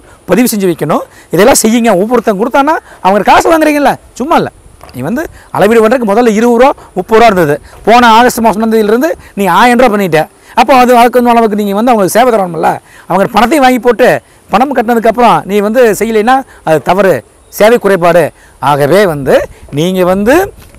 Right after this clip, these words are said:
அளவீடு கரெக்டா செஞ்சு தரணும், ட்ரெயின் தொழில்நுட்பத்தை பயன்படுத்தி செய்யணும்.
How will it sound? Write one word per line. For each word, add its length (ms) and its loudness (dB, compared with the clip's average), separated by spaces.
அளவீடு 460 2
கரெக்டா 120 -4
செஞ்சு 200 -4
தரணும், 380 0
ட்ரெயின் 240 2
தொழில்நுட்பத்தை 400 0
பயன்படுத்தி 460 0
செய்யணும். 360 -2